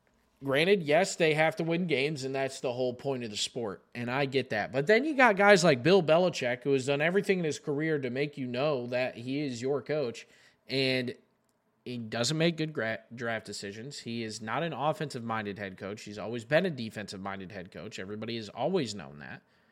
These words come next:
He got saved by Tom Brady for a lot of his career. And you got guys like Mike Tomlin. And I'm a Steelers fan. I love Mike Tomlin. I think he's top five coaches in the league over the last thirty fucking years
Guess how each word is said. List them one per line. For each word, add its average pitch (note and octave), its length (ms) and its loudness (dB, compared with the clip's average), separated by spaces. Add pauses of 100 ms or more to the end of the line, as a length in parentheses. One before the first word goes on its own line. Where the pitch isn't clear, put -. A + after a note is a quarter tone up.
(400)
He B2+ 120 -6
got C3 220 4
saved E3 400 4
by F3 160 4
Tom E3+ 260 -2
Brady D3 260 -2
for D3 140 -6
a A#2+ 60 -4
lot A2 220 -4
of A#2+ 80 -8
his C#3+ 140 -6
career. C#3 440 -8 (540)
And C3+ 100 -2
you D3+ 80 0
got E3+ 240 4
guys B2+ 320 4
like E3 160 0
Mike A#2+ 240 -8
Tomlin. D#3+ 500 -6
And G#2+ 80 -8
I'm B2+ 180 -4
a F3+ 40 -2
Steelers A2 400 -6
fan. C3 300 -4
I A#2+ 120 0
love A2+ 280 -4
Mike G#2 240 -8
Tomlin. A2+ 400 -10
I B2+ 160 0
think C3 320 -4 (680)
he's C3+ 300 -4 (800)
top D#3 280 10
five D3+ 320 4
coaches B2 560 0 (120)
in C3 140 -4
the A#2 60 -4
league A#2+ 340 -4
over A2+ 160 -6
the G#2+ 80 -8
last G#2+ 320 -2
thirty G#2 300 -6
fucking G2 340 -10
years F#2 400 -10